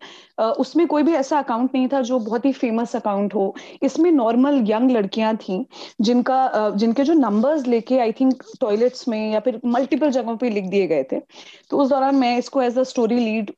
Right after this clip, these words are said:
follow कर रही थी। ये स्टोरी हो नहीं पाई because, अ, जो भी लड़कियां इसमें इन्वॉल्व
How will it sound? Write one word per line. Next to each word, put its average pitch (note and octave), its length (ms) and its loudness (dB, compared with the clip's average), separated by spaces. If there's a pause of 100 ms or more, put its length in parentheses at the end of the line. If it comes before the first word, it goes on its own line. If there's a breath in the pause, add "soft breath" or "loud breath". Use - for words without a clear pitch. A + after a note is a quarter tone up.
(140)
follow G3+ 240 0
कर G3+ 120 0
रही G3+ 100 0
थी। A3 140 -4
ये A3+ 80 0
स्टोरी A#3 260 0
हो A#3+ 180 0
नहीं A3+ 180 0
पाई G3 220 0
because, G3+ 400 -2
अ, F#3 200 2 (320 loud breath)
जो A#3 140 2
भी B3+ 120 2
लड़कियां A#3+ 360 -2
इसमें A#3+ 200 -6
इन्वॉल्व G#3 300 0